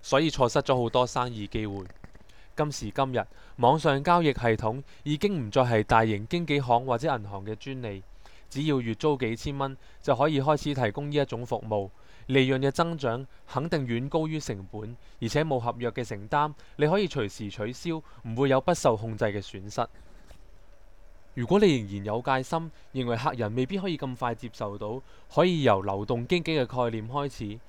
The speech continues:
當經紀本身已經掌握到網上交易嘅方便，就會更加有信心向客戶推介。乜嘢係流動經紀呢？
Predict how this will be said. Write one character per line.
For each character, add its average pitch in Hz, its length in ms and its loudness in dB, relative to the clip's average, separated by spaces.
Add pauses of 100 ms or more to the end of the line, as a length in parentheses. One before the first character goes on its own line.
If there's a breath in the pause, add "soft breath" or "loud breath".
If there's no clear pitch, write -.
(260 loud breath)
當 175 140 2
經 170 140 0
紀 143 160 8
本 131 240 -2
身 156 240 -2 (160 soft breath)
已 135 120 -6
經 185 160 -4
掌 143 160 2
握 165 100 6
到 151 140 -2
網 127 260 0
上 117 240 -4
交 156 160 -2
易 139 80 -2
嘅 117 100 -2
方 147 240 -4
便， 101 240 -12 (240 soft breath)
就 135 120 -2
會 147 100 0
更 156 220 0
加 180 100 2
有 160 100 2
信 123 180 -6
心 139 300 -4
向 123 140 -4
客 110 120 0
戶 101 260 -4
推 123 200 -4
介。 113 120 -4
乜 - 1040 -6
嘢 151 180 8
係 120 40 4
流 98 180 2
動 113 180 -6
經 170 180 -6
紀 113 180 -2
呢？ 139 140 -6